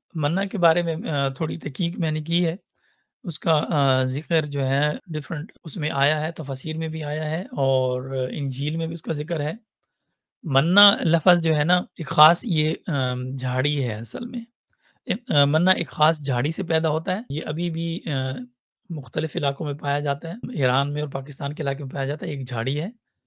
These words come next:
آ، جس کے کوئی پتے شتے نہیں ہوتے ہیں وہ، لیکن اس پہ ایک خاص فلائی ہے نا، وہ آتا ہے،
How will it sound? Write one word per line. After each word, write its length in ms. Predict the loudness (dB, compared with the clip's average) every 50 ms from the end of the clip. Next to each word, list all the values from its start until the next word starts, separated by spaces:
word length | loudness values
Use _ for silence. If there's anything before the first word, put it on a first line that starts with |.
| _ _ _ _ _ -8 -2 0
آ، 120 | 0 2 2
جس 240 | 0 -2 -4 -6
کے 380 | -4 -4 -2 0 0 0 0 -2 -6 _ _ _ _ _ _ _ _ _ _ _ _ _ _ _
کوئی 320 | -20 -14 -8 -4 -2 -2 -2
پتے 320 | -4 -8 -8 -4 -2 -2
شتے 260 | 0 0 0 0 0
نہیں 160 | 0 2 2 0
ہوتے 220 | 0 0 0 -2
ہیں 80 | -2 -2
وہ، 260 | -2 -2 -4 -4 -6 -10 _ _ _ _ _ -20 -20 -20 -20 -20 _ -20 -20 _ _ _
لیکن 500 | -2 2 4 4 4 4 4 2 2 2 -2 -2
اس 200 | -4 -4 -4 -4
پہ 80 | -4
ایک 180 | -2 -2 -4 -6
خاص 500 | -4 -2 2 4 4 4 4 0 -4 -12 -10
فلائی 480 | -4 0 4 6 6 8 8 6 4 2
ہے 80 | 0
نا، 140 | -2 -4 -6 -8 _ _ _ _ _ -16 _
وہ 360 | -6 -4 0 2 4 4 4 4
آتا 280 | 2 2 0 0 0
ہے، 60 | 0